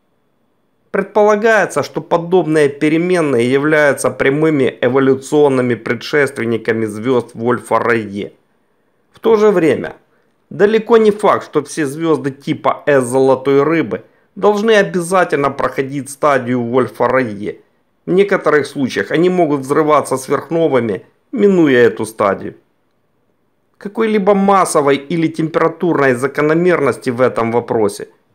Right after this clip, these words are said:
пока что не выявлено. Поэтому астрономы точно не знают, какие яркие голубые переменные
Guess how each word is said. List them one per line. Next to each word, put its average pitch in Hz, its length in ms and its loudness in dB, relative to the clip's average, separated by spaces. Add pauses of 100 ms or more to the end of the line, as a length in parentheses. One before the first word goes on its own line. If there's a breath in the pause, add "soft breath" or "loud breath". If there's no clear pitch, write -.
пока 185 300 0
что - 180 -4
не 147 120 2
выявлено. 113 640 -2 (560)
Поэтому 208 440 2
астрономы 190 560 2
точно 180 340 -4
не 185 180 2
знают, 160 440 0
какие 139 400 -6
яркие 131 500 0
голубые 127 560 0
переменные 127 840 0